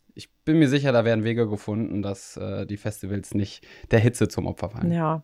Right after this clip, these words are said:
Speaker 2: und da bin ich jetzt aber auch froh, dass ich nicht eine von den Personen bin, die das logistisch hinter den Kulissen alles
Speaker 1: Nee.
Speaker 2: klären muss, weil ich jetzt
Speaker 1: <laughs> Ja,
Speaker 2: gerade
Speaker 1: ja.
Speaker 2: auch schon denke, ey, guck mal, so dieser ganze Festivalkalender weltweit, ne, irgendwie greift es ja alles ineinander, so wie es historisch gewachsen ist, so. Und, ne, die, die dann in Deutschland auf den Festivals spielen,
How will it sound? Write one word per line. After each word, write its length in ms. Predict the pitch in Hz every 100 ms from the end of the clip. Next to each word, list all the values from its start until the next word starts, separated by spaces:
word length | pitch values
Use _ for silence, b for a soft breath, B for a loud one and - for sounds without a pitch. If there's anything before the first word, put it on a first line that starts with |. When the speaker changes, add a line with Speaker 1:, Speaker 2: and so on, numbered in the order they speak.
| _
Speaker 2:
und 100 | 175
da 60 | 170
bin 140 | 175
ich 160 | - 208
jetzt 160 | 190
aber 160 | 180 165
auch 80 | -
froh, 180 | -
dass 200 | 180 170
ich 180 | - 196
nicht 240 | 220 202 -
eine 220 | 185 190
von 100 | 190
den 140 | 180
Personen 320 | 180 170 185
bin, 120 | 196 185
die 120 | 180
das 180 | 165 -
logistisch 400 | 175 190 190 -
hinter 220 | 180 175
den 100 | 170
Kulissen 320 | 175 170 170
alles 220 | 147 156
Speaker 1:
Nee. 60 | -
Speaker 2:
klären 240 | 160 214
muss, 180 | - 220
weil 140 | 214
ich 140 | - -
jetzt 20 |
Speaker 1:
<laughs> 140 | 226
Ja, 60 | 202
Speaker 2:
gerade 120 | 190
Speaker 1:
ja. 120 | -
Speaker 2:
auch 40 | -
schon 120 | 220
denke, 320 | 220 247 -
ey, 200 | 202 226 B B B -
guck 160 | 262
mal, 260 | 226 220 226 B B
so 140 | - 220
dieser 240 | 220 220
ganze 480 | 220 262 262 247 240
Festivalkalender 1120 | 247 254 - 226 240 226 214 226 220 214 208
weltweit, 580 | 214 220 208 208 196 190
ne, 140 | 208
irgendwie 440 | 226 233 254 240
greift 300 | 220 202 233
es 100 | 220
ja 80 | 214
alles 220 | 196 220
ineinander, 400 | 202 208 202 208
so 80 | 196
wie 60 | 208
es 80 | 208
historisch 360 | 196 202 196
gewachsen 480 | - 185 190 - 185
ist, 160 | - -
so. 140 | 165
Und, 200 | 170 170
ne, 280 | 247 330 254
die, 120 | 226
die 120 | 208
dann 180 | 180 175
in 240 | - - 214
Deutschland 320 | 254 285 247
auf 80 | -
den 140 | 240
Festivals 440 | 247 240 233 233
spielen, 560 | - - 240 247 247 247